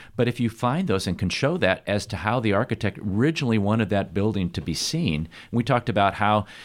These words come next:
you know, uh, you, you took the second floor. Talk a little about, so the listeners can hear this,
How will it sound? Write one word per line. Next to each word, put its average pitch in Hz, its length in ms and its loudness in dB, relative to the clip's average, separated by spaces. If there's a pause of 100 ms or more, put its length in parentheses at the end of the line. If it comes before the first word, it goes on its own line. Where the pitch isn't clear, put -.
(160)
you 110 100 2
know, 104 300 4
uh, 95 160 4
you, 98 220 2
you 113 200 0
took 113 220 -2
the 92 100 -4
second 107 360 0
floor. 110 440 0
Talk 175 300 -4
a - 40 -4
little 127 140 2
about, 98 300 2
so 110 160 -2
the 92 80 0
listeners 95 420 -2
can 85 120 -4
hear 85 180 0
this, 90 200 0